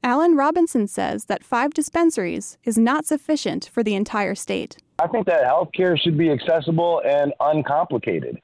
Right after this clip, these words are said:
Speaker 2: Imagine having only five D M Vs in Wisconsin, right? It's amazing that the party of small government wants to be the only dispenser of, of cannabis products.
Speaker 1: According to a report from Wisconsin's nonpartisan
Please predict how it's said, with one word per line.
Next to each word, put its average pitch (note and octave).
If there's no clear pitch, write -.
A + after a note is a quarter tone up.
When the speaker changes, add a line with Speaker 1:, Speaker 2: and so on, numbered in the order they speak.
Speaker 2:
Imagine A#2+
having G#2+
only G#2
five A2
D A2
M F#2
Vs D2+
in F#2
Wisconsin, D2
right? E2+
It's G2
amazing A2
that E2+
the E2+
party F2+
of E2
small F#2+
government D#2+
wants -
to E2
be E2
the E2
only F2
dispenser E2+
of, D#2
of D#2
cannabis D#2+
products. A#1+
Speaker 1:
According D#4
to F#4+
a F#4
report D#4+
from B3+
Wisconsin's B3
nonpartisan A3